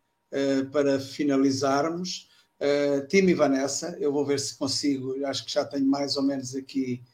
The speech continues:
eh, já me enganei aqui nos botões, mas isso é normal, no direto é normalíssimo, e continuo a enganar-me, não sei porquê. Eh, eu vou aqui compartilhar a tela,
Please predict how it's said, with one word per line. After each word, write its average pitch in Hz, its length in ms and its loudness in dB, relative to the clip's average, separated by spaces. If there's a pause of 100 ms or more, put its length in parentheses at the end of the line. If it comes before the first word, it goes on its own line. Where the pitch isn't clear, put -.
(420)
eh, 123 220 -6
já 127 140 -4
me 131 140 -2
enganei 180 440 2
aqui 131 220 -6
nos 131 420 -6
botões, 196 440 -4
mas 202 200 -8
isso - 200 -6
é 131 80 -4
normal, 139 580 0
no 151 140 -8
direto 131 420 -2
é 127 60 -10
normalíssimo, 131 760 -6
e 190 60 -18
continuo 135 380 -8
a 135 40 -2
enganar-me, 180 460 2
não 175 80 -6
sei - 180 -6
porquê. 220 380 -14 (760)
Eh, 151 500 6 (1120)
eu 135 120 -2
vou 143 240 8
aqui 143 160 0
compartilhar 131 580 0
a 131 80 0
tela, 156 560 4